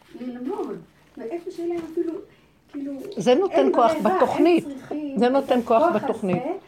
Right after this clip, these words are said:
Speaker 1: שהתורה תמשיך
Speaker 2: אבל
Speaker 1: עד
Speaker 2: לא,
Speaker 1: שתהיה
Speaker 2: אנחנו
Speaker 1: גאולה."
Speaker 2: אבל, אבל רגע, זה היה הכאב.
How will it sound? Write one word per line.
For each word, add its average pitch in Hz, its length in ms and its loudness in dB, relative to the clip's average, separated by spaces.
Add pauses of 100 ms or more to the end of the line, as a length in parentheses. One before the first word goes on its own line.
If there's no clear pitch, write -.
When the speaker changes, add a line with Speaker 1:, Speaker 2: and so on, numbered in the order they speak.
(200)
Speaker 1:
שהתורה 240 400 -8
תמשיך 277 640 -8 (120)
Speaker 2:
אבל 208 180 2
Speaker 1:
עד 220 60 6
Speaker 2:
לא, 240 160 6
Speaker 1:
שתהיה 302 160 -2
Speaker 2:
אנחנו 277 380 4
Speaker 1:
גאולה." 311 140 -2 (1040)
Speaker 2:
אבל, 190 300 2 (160)
אבל 180 360 -2
רגע, 202 360 0 (960)
זה 247 160 2
היה 339 260 2
הכאב. 180 480 0